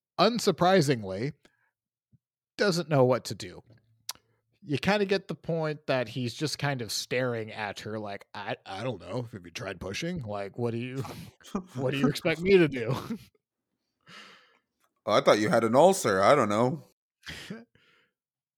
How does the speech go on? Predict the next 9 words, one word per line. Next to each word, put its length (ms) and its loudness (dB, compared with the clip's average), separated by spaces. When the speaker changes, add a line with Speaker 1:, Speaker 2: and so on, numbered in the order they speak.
Speaker 1:
Lewis 380 -6
starts 360 -4
then 200 -6
speaking 440 -4
with 180 -4
an 240 -10
interpreter 800 -6
named 340 -8
Jejume, 480 -10